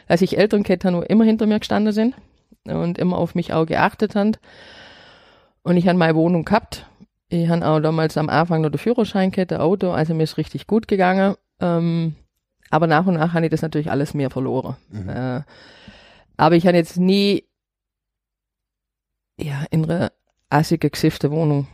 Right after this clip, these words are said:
Speaker 1: gelebt. Also ich hab einen Garten gehabt und hab auch geguckt, dass ich meinem Kind so weit alles dann auch noch trotzdem ermöglicht. Auch, aber zu viel zugeschüttet haben,
Speaker 2: Ja.
Speaker 1: praktisch.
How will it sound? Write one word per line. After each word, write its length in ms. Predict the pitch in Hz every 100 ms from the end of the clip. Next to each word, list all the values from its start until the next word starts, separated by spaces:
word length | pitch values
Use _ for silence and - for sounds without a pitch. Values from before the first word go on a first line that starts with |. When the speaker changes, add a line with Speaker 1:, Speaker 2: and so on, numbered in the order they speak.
| _ _ -
Speaker 1:
gelebt. 440 | 156 151 170 151
Also 140 | 135 139
ich 40 |
hab 80 | 151
einen 80 | 147
Garten 300 | 139 - 165
gehabt 220 | 165 160
und 140 | 147 156
hab 120 | 147
auch 140 | 131 139
geguckt, 240 | 165 -
dass 120 | 143
ich 60 | 147
meinem 180 | 135 139
Kind 220 | 160 160
so 180 | 147 143
weit 260 | 143 -
alles 260 | 131 156 -
dann 160 | 143
auch 180 | - 143
noch 200 | 147 143
trotzdem 400 | - 147 - 139
ermöglicht. 680 | 120 131 131 156 127 123 - _ -
Auch, 300 | 113 151 156
aber 280 | 143 151 - _ _
zu 160 | - 180
viel 360 | - 175 170 - _
zugeschüttet 520 | - 156 - 127 98 -
haben, 160 | 104 - -
Speaker 2:
Ja. 60 | 98
Speaker 1:
praktisch. 360 | - - -